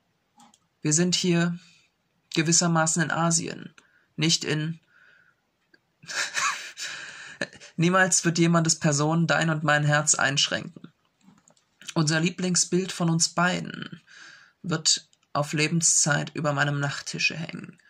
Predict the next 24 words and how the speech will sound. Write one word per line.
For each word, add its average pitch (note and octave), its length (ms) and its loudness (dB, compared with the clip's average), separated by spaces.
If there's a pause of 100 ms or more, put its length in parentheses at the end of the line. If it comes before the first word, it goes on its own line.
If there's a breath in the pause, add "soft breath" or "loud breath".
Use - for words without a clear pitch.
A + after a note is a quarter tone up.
(160 soft breath)
Von D3 380 -4
uns F#3+ 600 -2
beiden. - 1040 -4
Nie F3 200 2
vergesse F3+ 420 2
ich E3+ 140 -2
unsere E3 240 0
gemeinsame D#3+ 500 -2
Casino-Nacht E3 640 -2
in E3+ 140 -2
Macau. - 600 -6 (1000 loud breath)
Nie E3 300 2
die F3 160 0
uns F3 420 2
Cuba E3+ 200 2
Libre F#3 340 0
gebrachet E3+ 520 -2
habende E3 340 2
Dame, F3 420 0 (240 loud breath)
nie F3 120 2
den F#3+ 180 0
Glanz F3+ 500 2
deines F3+ 340 0
Kleides. - 800 -2